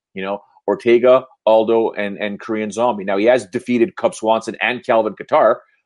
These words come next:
Uh, you know, it's pretty good. And Jeremy Stevens. So there, there, there's still something there that we gotta pay attention to. But coming off now, three of your last five, uh, fights you've lost, his confidence is probably an all-time low. They've gotta go back to the drawing board, like you said.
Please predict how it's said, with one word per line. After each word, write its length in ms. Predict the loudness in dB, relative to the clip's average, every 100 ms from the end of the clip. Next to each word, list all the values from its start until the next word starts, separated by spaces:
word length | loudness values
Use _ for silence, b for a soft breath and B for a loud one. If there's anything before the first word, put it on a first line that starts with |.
| _
Uh, 440 | 0 2 2 0 -2
you 60 | -6
know, 20 |
it's 100 | -8
pretty 160 | -6
good. 140 | -2 -2
And 220 | -2 -4
Jeremy 260 | -2 -4 -4
Stevens. 480 | -6 -6 -4 -6 -8
So 100 | -4
there, 140 | -2
there, 160 | -2 -2
there's 220 | -4 -4
still 460 | 2 4 4 2 _ _ -20
something 640 | -2 0 0 -4 -4 -4
there 420 | -2 -2 -2 -6 -12 _ -10
that 100 | -8
we 100 | -4
gotta 180 | -4 -4
pay 160 | -6
attention 420 | -6 -8 -10 -10 -16 _
to. 100 | -12
But 240 | -10 -10 -4
coming 280 | -4 -2
off 160 | -2 -2 -2
now, 460 | -2 0 2 0 -4 _ _ -4
three 200 | 0 0
of 80 |
your 100 | 0
last 380 | 0 0 -4 -6 -4
five, 500 | -2 -2 -4 -6 -4
uh, 140 | -2 -2
fights 400 | 0 -2 -2 -8
you've 120 | -10
lost, 600 | -2 0 2 -2 -10 _ _ _
his 80 | -16
confidence 460 | -6 -6 -4 -8
is 80 | -10
probably 260 | -4 -2 0
an 60 |
all-time 400 | -2 -2 -2 -4
low. 240 | -2 -2 -2
They've 140 | -2
gotta 160 | -2 -2
go 120 | -2
back 200 | 0 0
to 60 | -4
the 60 |
drawing 320 | -4 -4 -4
board, 200 | -4 -4
like 160 | -4 -6
you 60 | -8
said. 380 | 0 0 0